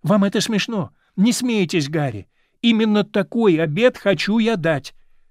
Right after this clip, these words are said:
Доверие Сибилы обязывает меня быть честным. Её вера в меня делает меня лучше. Когда Сибила со мной, я стыжусь всего того,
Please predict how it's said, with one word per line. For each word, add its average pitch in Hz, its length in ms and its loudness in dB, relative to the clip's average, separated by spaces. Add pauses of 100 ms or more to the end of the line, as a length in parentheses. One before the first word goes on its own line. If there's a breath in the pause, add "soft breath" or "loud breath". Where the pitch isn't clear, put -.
(140)
Доверие 160 380 0
Сибилы 175 420 0
обязывает 180 540 -2
меня 180 240 -2
быть 170 260 -6
честным. 151 520 -4 (240 loud breath)
Её 214 240 4
вера 202 300 0
в 147 80 -2
меня 147 300 -2 (160 soft breath)
делает 214 400 0
меня 233 220 0
лучше. 175 460 0 (380)
Когда 170 320 2
Сибила 190 460 0
со 180 180 -2
мной, 208 220 0
я 175 180 0
стыжусь 202 600 -2
всего 180 360 0
того, 185 400 -2